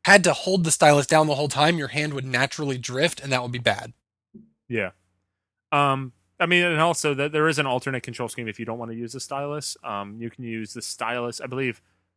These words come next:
Speaker 2: you use the face buttons for m-, character movement and the, the circle pad for, uh, moving the reticule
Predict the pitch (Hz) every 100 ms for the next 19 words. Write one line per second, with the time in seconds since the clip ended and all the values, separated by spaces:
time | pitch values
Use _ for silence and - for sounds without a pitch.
0 | _ _ _ - 147 160 175 156 143 -
1 | 151 156 - 175 180 156 151 - 139 120
2 | 104 120 - - 131 143 - 170 175 170
3 | 185 165 127 123 120 110 104 104 - -
4 | 147 139 - 120 117 107 - _ _ _
5 | _ _ 135 127 123 113 110 113 120 110
6 | 104 120 127 120 107 117 117 - 110 95